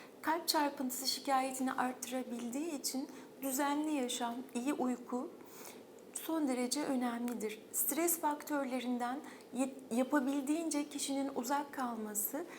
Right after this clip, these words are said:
çarpıntı miktarını azaltacaktır. Özellikle yüksek tansiyon, şeker hastalığı ya da kalp hastalığı olan, yani altta yüksek riskli bir başka hastalığı bulunan kişi-,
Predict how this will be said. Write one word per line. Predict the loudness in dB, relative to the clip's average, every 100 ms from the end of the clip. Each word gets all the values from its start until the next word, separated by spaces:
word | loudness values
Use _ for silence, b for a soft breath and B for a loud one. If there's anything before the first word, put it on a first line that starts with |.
| B -4
çarpıntı | 4 6 6 2 -2 0
miktarını | 0 -2 0 2 2 0 -2 -4 0
azaltacaktır. | 2 4 4 2 0 -2 -2 -6 -8 -10 -10 B B B B -2 2
Özellikle | 4 4 4 2 -4 -2 -2 -2 B B -2
yüksek | -2 2 0 0 -2
tansiyon, | 0 2 2 2 0 0 -4 -10 -18 -18 -18 -10
şeker | -4 -4 -2 0 2 0 -6 -6
hastalığı | 0 2 2 2 0 0 -2 -2
ya | 0
da | -2
kalp | 0 0 4
hastalığı | 2 2 2 2 2 2
olan, | 2 2 0 -2 -4
yani | -4 -2 -4 2 4
altta | 4 2 2 2 2 B B -6
yüksek | -4 2 6 6 4
riskli | 2 2 0
bir | 0 0
başka | 2 2 2 2
hastalığı | 4 2 2 2 0 -2
bulunan | -2 -2 -2 -4
kişi-, | -6 -4 -4 -4